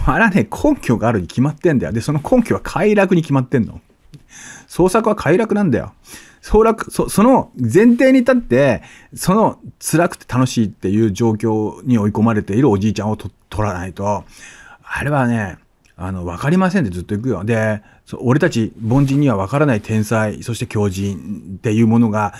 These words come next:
画面に現れると、なんかちょっと、通ったような感じになるんだろうと思うんだけど、いや、そんなこと、<laughs> その、あの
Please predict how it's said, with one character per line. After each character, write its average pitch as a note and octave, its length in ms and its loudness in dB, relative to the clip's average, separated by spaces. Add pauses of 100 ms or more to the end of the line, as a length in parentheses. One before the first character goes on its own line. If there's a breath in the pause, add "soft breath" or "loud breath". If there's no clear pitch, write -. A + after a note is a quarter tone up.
(260 loud breath)
画 B2+ 120 0
面 C3 120 4
に F#2+ 60 -2
現 F#2+ 100 -4 (160)
れ B2+ 60 2
る G#2 120 -2
と、 G#2 260 -4 (200 soft breath)
な A#2 120 -2
ん A2+ 40 -2
か G2+ 60 -6
ち G2+ 80 -8
ょ - 20 -6
っ - 40 -10
と、 D2+ 220 -10 (580 soft breath)
通 A2+ 100 -6
っ G#2 40 -4
た G2+ 100 -8
よ F2+ 80 -6
う - 20 -10
な F2+ 60 -12
感 F#2+ 160 -10
じ F#2+ 80 -6
に G2 60 -4
な A2+ 100 -2
る G#2 140 -4 (260)
ん F2 100 -6
だ F2 120 -8
ろ F2+ 80 -10
う E2+ 40 -12
と F2 80 -8
思 F#2+ 140 -4
う - 20 -2
ん F#2+ 40 -4
だ E2 80 -8
け F2 80 -10
ど、 F2+ 260 -6 (640 soft breath)
い - 60 -10
や、 F2+ 140 -8
そ - 100 -14
ん F#2 40 -8
な F#2 80 -8
こ A2 100 -6
と、 A2+ 100 -8 (120)
<laughs> A#2 160 -4
そ F2+ 120 -8
の、 F2 180 -6 (400 loud breath)
あ F#2+ 80 -8
の F2 800 -8